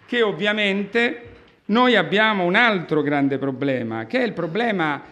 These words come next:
dello, eh, sfaldamento sociale, e chi poi ha appunto l'opportunità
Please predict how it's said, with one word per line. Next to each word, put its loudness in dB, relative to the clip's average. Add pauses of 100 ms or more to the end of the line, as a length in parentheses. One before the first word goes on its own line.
(320)
dello, -2
eh, -6
sfaldamento -2
sociale, 0
e -4
chi -4
poi 0
ha 2
appunto -4
l'opportunità 0